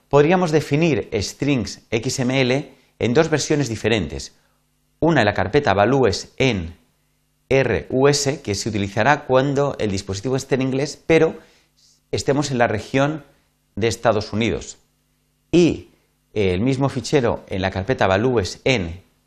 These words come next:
R U K, eh, para cuando estemos en inglés en la región del Reino Unido.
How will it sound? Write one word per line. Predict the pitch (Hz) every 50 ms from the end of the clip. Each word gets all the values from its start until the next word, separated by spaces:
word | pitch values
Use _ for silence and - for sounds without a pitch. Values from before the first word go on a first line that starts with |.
| _ _ -
R | 113 120 107 95 85 - - -
U | - 113 110
K, | - 139 143 175 196 - - _ _ _ _ _ _ _ _ _ _ _ -
eh, | - 95 90 87 82
para | - 117 127 143 139
cuando | - 123 117 120 120
estemos | 113 - 123 120 135 135 -
en | 127
inglés | 120 120 120 127 135 - - -
en | 101 101
la | 101 92
región | - 92 - - - 117 117 120
del | 104 104 107
Reino | 101 104 104 101 95 90 87 80
Unido. | 73 67 - - -